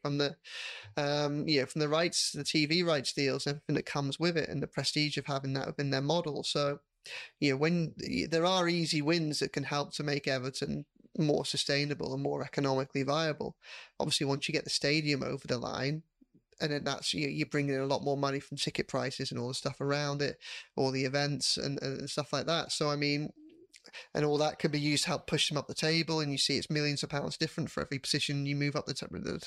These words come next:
the table as well. So, you know, there is probably a way in which, you know, if you had Everton as a fresh start, it'd be quite easy to move forward, I think, and, and make them more financially st-, um,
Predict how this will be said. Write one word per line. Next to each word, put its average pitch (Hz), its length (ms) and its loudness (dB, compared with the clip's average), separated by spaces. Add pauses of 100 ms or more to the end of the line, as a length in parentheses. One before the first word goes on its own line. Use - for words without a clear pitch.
(100)
the 143 100 -4
table 160 380 0
as 151 140 -2
well. 160 320 2 (420)
So, - 220 4
you 165 160 6
know, 139 100 4
there 165 240 4
is 175 140 2
probably 175 500 2
a 139 80 4
way 151 300 4
in 131 120 0
which, - 320 -2
you - 100 -2
know, - 100 -4
if - 160 -4
you 185 140 4
had 165 180 2
Everton 151 240 0
as 139 140 -2
a 139 40 -8
fresh - 360 0
start, 160 260 0
it'd - 80 -6
be - 60 -10
quite - 240 -4
easy 170 340 2
to 147 140 -6
move 147 200 -4
forward, 156 300 0
I 151 80 -4
think, 156 320 -2
and, 147 180 -2
and 143 100 0
make 156 260 0
them 156 160 0
more 139 220 0
financially - 560 -4
st-, - 300 -2
um, 78 300 -4